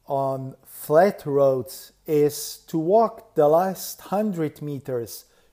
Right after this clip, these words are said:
before you drink or drink and eat, continue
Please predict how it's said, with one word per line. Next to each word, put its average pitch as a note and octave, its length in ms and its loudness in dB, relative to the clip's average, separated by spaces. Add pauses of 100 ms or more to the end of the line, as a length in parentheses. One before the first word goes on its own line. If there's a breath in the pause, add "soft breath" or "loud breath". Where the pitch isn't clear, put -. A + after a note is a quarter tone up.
(120)
before C#3+ 400 2
you C3 220 -2
drink D#3 580 -4 (400)
or C3 480 0 (160)
drink D3 320 0
and B2 260 -10
eat, E3+ 460 -8 (960)
continue F3+ 720 -2